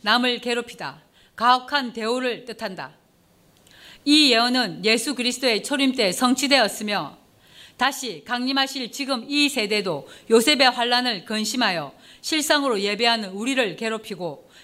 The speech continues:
이 일로 옥에 가두고 거짓으로 비방하고 모욕하며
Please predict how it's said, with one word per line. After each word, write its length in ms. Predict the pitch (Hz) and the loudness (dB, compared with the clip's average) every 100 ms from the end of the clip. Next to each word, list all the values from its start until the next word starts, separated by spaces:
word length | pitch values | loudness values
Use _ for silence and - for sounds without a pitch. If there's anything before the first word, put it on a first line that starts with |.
| - | -2
이 160 | 285 | 4
일로 500 | 285 269 208 139 - - | 4 4 2 -2 -8 -4
옥에 240 | 277 262 | 0 2
가두고 640 | 208 190 190 196 151 135 - _ _ | 2 -2 -6 -8 -10 -10 -20 _ _
거짓으로 640 | 247 240 277 302 247 - | -2 0 -2 0 0 0
비방하고 720 | 226 226 262 233 180 151 127 _ | 0 2 4 2 -4 -10 -12 _
모욕하며 680 | - 226 247 240 226 190 139 | -2 2 2 0 -4 -4 -10